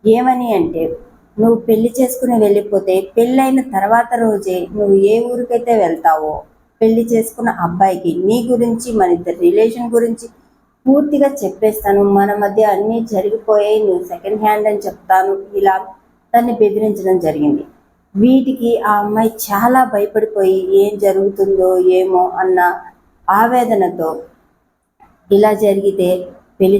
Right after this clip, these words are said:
చేసుకున్న అబ్బాయి పరువు పోతుంది, ఆ ఊర్లో పరువు పోతుంది, ఇక్కడ తల్లిదండ్రులు పరువు పోతుంది అని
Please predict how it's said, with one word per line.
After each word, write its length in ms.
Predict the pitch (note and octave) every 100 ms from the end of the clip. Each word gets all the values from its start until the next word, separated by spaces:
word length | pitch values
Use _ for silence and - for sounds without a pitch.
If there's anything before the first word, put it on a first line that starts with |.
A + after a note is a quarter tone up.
| G#3
చేసుకున్న 340 | G#3 - G#3
అబ్బాయి 380 | G3 F#3 F3+ A3
పరువు 340 | G#3+ F#3+ G#3
పోతుంది, 500 | G#4 G#3+ G#3 G#3 G#3
ఆ 200 | G3 F3
ఊర్లో 280 | F#3 G3+ G#3+
పరువు 320 | G#3+ G#3+ G3+
పోతుంది, 440 | G3+ G#3 G3+ G3+ G3+
ఇక్కడ 480 | A3 B3+ - A3+ G#3+
తల్లిదండ్రులు 720 | - A#3 B3 C4+ C4 B3+ C4
పరువు 360 | B3+ G#3+ G#3+ A3
పోతుంది 640 | G#3+ G3+ G3+ F#3+ G3 F#3+ G3
అని 240 | G3 G3+